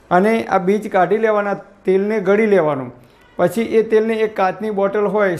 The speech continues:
શીશી, એની અંદર ભરી રાખવાનું. રાત્રે ઢીંચણ ઉપર કે કમરમાં કે જે કઈ જગ્યાએ દુખાવો થતો હોય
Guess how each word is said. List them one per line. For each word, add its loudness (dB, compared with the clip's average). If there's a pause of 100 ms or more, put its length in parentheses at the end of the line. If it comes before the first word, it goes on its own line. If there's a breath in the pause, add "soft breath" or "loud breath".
શીશી, -4
એની -4
અંદર 0 (100)
ભરી 4
રાખવાનું. -2 (260)
રાત્રે 0 (260)
ઢીંચણ 2
ઉપર -2 (360)
કે -4
કમરમાં -2
કે -4 (100)
જે 0
કઈ 2
જગ્યાએ 0 (800 soft breath)
દુખાવો 2
થતો 0
હોય 0